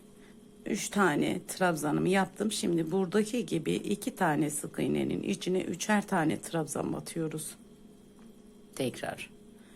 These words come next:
Bir. Aynı yuvanın içine iki.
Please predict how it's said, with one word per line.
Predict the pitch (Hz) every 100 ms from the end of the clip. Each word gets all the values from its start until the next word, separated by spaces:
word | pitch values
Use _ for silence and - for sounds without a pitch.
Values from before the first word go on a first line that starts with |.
| - - - - 185
Bir. | 165 151 156 - - - - - - - - - - - - - - - - - - - - -
Aynı | - 196 185
yuvanın | 175 170 170 165
içine | - - - 170 156
iki. | 165 - - 160 170